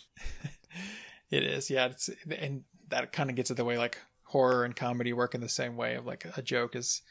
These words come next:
building a tension and releasing it, and, like, a horrific moment is the same thing. So yeah, she's kinda playing with that too.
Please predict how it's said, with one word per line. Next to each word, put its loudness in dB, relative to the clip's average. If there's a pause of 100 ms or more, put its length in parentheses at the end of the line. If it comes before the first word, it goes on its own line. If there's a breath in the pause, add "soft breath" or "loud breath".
(380 soft breath)
building 4
a -4
tension -4
and -6
releasing -4
it, -2
and, -8
like, -6
a -4
horrific -4
moment -6
is -8
the -4
same -4
thing. -6
So -4
yeah, -2
she's -8
kinda -8
playing -6
with -8
that -10
too. -6